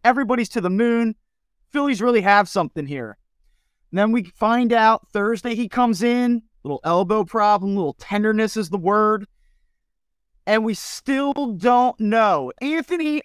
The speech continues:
I want you to purely and recul-, uh, recklessly speculate here. What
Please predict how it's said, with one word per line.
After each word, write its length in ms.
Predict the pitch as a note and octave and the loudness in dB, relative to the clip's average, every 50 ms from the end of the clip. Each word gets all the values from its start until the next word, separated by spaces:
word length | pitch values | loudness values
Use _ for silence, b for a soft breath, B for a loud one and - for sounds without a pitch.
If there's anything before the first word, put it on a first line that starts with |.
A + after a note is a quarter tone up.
| _ - | _ -2
I 320 | A#3 B3+ C#4 E4 E4+ E4+ | 0 2 2 2 2 0
want 260 | D4 D4 D4+ D4+ C4 B3+ | -2 -2 -2 -2 -2 -2
you 140 | B3 B3+ | -4 -4
to 100 | A3+ A3+ | -4 -4
purely 720 | F3+ - - - A3+ C4 C#4+ D4+ D4+ D4+ D#4 D4+ C#4+ C#4 - | -6 -10 -10 -6 -4 -2 -2 0 0 0 0 0 0 0 0
and 200 | B3 A3 G#3 F#3 | 0 0 0 0
recul-, 520 | G3 A3 B3+ C#4 - _ D4 C#4 C4+ C#4 - | 0 0 0 0 -2 _ -6 -4 -4 -2 0
uh, 120 | G#3+ G#3 G#3+ F3+ | 0 0 0 2
recklessly 640 | G3 C#4+ D4+ - - D#4+ D4 - - B3+ C#4 A#3+ | 2 0 0 0 -2 -4 -6 -4 -2 -2 -2 -2
speculate 840 | - - - - _ B3 A3 - - A3+ G3 E3 D#3 C#3 C3+ - - _ _ | -2 -4 -10 -2 _ 0 0 0 -2 -6 -4 -4 -4 -4 -4 -6 -10 _ _
here. 440 | _ F#3+ G3 E3 E3+ G3+ G#3+ F#3+ - _ _ _ _ _ _ _ _ _ _ _ _ _ _ _ C4 | _ -4 -2 0 0 0 -2 -4 -6 _ _ _ _ _ _ _ _ _ _ _ _ _ _ _ _
What 300 | C4+ C#4+ E4+ G#4+ A4 G4 | -4 0 2 2 2 0